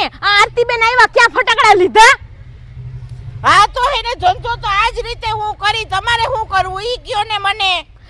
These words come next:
Speaker 1: એટલે આ બેયનું આપણું ભાગમાં હે હો. હા, મેં આમાં પૈસા નાખ્યા હે ને આ બધું ભાગમાં હે.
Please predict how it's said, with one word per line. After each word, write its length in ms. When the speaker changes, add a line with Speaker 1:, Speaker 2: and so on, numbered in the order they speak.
Speaker 1:
એટલે 260
આ 100
બેયનું 320
આપણું 320
ભાગમાં 540
હે 140
હો. 100
હા, 400
મેં 240
આમાં 260
પૈસા 380
નાખ્યા 400
હે 60
ને 100
આ 80
બધું 280
ભાગમાં 420
હે. 60